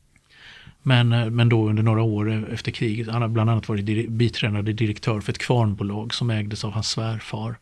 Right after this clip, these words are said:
Och när han kom ihop sig med denne så flyttade han till en å-,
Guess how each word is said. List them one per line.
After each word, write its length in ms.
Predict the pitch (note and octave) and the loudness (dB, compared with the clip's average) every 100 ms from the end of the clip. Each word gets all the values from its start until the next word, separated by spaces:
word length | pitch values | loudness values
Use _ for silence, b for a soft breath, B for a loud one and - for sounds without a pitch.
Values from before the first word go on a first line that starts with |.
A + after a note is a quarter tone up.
| - | -18
Och 380 | - - - - | -20 -20 -16 0
när 60 | B2 | 2
han 80 | A2+ | 4
kom 200 | A#2+ A#2 | 6 6
ihop 280 | A#2 G#2+ | 6 2
sig 140 | - A2+ | 0 2
med 100 | A2 | 4
denne 240 | A2+ G#2 | 2 0
så 160 | - - | -4 -4
flyttade 420 | B2 A2+ A2 G2+ | -4 -4 -2 -2
han 120 | G2+ | -2
till 120 | A#2+ | -2
en 80 | G#2+ | -2
å-, 160 | A#2 | -2